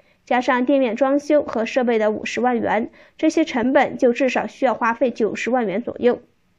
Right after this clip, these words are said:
按如今利差，这个银行网点至少要拉两亿元存款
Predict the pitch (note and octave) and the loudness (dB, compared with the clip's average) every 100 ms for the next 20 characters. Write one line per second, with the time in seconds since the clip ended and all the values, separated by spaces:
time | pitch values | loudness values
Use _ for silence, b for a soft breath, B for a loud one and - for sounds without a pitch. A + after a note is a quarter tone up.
0 | _ _ _ - B3+ B3 A#3 A#3+ B3 D4 | _ _ _ -2 0 2 0 0 2 4
1 | D#4 A3+ - C4+ D4 b b b - D4 | 4 2 -2 -4 -4 b b b 6 8
2 | C4+ C4+ B3 B3 C4+ A#3+ G#3 A#3+ B3+ A#3 | 8 6 4 2 0 0 0 0 0 0
3 | - C#4+ B3 A3 D#3+ B3 A3+ A#3 A#3+ - | 0 -2 0 0 0 0 2 2 0 -2
4 | A3 A#3 G3+ - C#4+ A#3+ G3+ A#3 G#3+ G#3+ | 2 2 0 0 2 4 2 -2 -6 -4
5 | B3 - | -4 -4